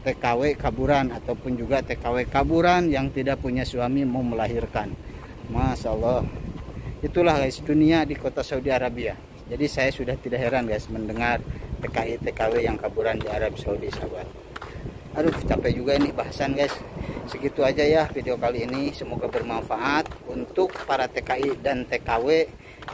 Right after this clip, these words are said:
yang mau melahirkan istri. Seperti itu, sahabat. Terima kasih dari saya. Semoga ini bermanfaat. Assalamualaikum warahmatullahi wabarakatuh. Ini saya sedang ada di jalan, guys.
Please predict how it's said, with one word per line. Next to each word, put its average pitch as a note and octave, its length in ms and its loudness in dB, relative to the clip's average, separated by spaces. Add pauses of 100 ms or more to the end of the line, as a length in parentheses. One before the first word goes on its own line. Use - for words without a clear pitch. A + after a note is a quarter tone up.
(720)
yang C#3+ 240 4
mau C#3+ 120 4
melahirkan C#3+ 720 2
istri. C3 320 -6
Seperti D3 360 0
itu, D#3+ 160 -4
sahabat. D#3 320 2 (160)
Terima C3+ 320 -2
kasih C#3+ 440 -2 (800)
dari B2+ 240 -4
saya. D3 360 4 (1200)
Semoga B2 280 -2
ini B2+ 160 2
bermanfaat. B2 640 0 (680)
Assalamualaikum B2 880 -2
warahmatullahi A#2+ 720 2 (120)
wabarakatuh. A2 720 -2 (520)
Ini B2 80 -4
saya A#2 160 0
sedang A2+ 520 -4 (680)
ada A2 160 4
di G#2 160 -4
jalan, A2+ 400 4
guys. G2+ 240 -2